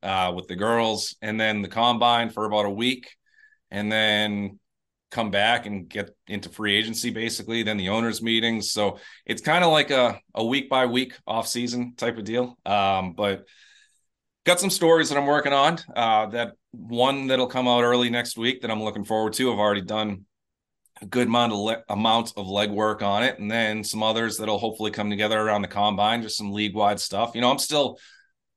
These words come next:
I'm a lot more focused on free agency and the guys who are in the league than the guys who are,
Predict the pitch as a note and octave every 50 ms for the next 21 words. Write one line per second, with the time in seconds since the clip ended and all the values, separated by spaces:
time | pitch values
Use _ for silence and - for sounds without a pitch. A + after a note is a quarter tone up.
0 | _ - A#2 A#2 A#2 B2+ C3 C3 C3 C3 B2+ B2+ B2 B2+ C3 C3 B2 B2+ B2+ A#2+
1 | - - A#2+ A#2 A2+ G#2+ - A#2 A#2 A#2 A#2+ A#2+ A#2 A#2 - B2+ B2+ A#2+ A2 G#2
2 | F#2+ A2 G#2+ G#2+ G#2+ - - A2 G#2+ G#2+ A2+ A#2+ A#2+ A#2 A#2 B2 B2 B2+ A#2 A2
3 | G#2 G2+ G2 G#2 G#2 G#2 G#2 G2+ - A2 G#2 G2+ F#2 F2+